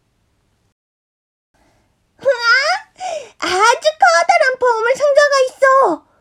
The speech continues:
분명 안에는 사탕과 과자들이 가득하겠지?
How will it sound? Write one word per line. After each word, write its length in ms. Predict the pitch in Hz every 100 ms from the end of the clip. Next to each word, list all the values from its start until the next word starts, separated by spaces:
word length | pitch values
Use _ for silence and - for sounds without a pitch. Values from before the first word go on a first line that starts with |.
| _ _ _ _ _ _ _ _ _
분명 520 | - 571 359 381 392 415 494 508 - _ -
안에는 500 | 330 359 392 440 480
사탕과 540 | 571 587 622 622 539 -
과자들이 560 | 339 370 403 440 523
가득하겠지? 880 | - 453 453 539 605 622 605 571 -